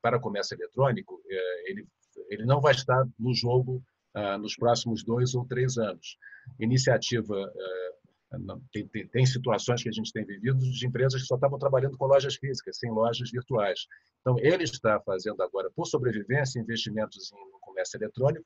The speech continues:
que até então ele não tinha tentado como algo relevante. Ah, o, volto aqui nos bancos. Ah,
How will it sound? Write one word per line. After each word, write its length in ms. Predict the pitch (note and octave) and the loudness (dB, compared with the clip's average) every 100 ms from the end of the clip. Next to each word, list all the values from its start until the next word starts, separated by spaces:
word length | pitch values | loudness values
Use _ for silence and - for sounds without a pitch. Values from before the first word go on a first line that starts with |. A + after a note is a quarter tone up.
| - | -2
que 80 | D3 | -2
até 180 | D#3 | 0
então 360 | D#3 C3+ D3 F3 _ _ _ _ - | -2 -2 -2 -4 _ _ _ _ -8
ele 180 | D3+ D#3+ | -4 -2
não 120 | E3 | -2
tinha 400 | C3 E3 E3 E3 | -2 -2 -2 -4
tentado 480 | D#3+ C#3 C#3 D3 B2+ | -6 2 6 6 4
como 220 | B2+ B2 | 0 2
algo 240 | C3 C3 C3 | 4 2 0
relevante. 680 | C3+ C#3 A2 G#2+ - - - - - _ | 2 4 4 2 0 -10 -12 -20 -20 _
Ah, 500 | - G#2 G2+ G2 F#2+ G2 | 0 2 4 2 0 -4
o, 460 | G2+ G2+ G2 - - _ - - | -8 -12 -12 -16 -20 _ -20 -2
volto 340 | G2 C#3 C#3 | 8 8 8
aqui 160 | B2+ - | 0 0
nos 160 | C3+ | -2
bancos. 540 | F#2+ C3+ A2 F#2 E2 - | 6 6 6 0 -16 -10
Ah, 320 | F#2+ F2+ - | -8 -8 -8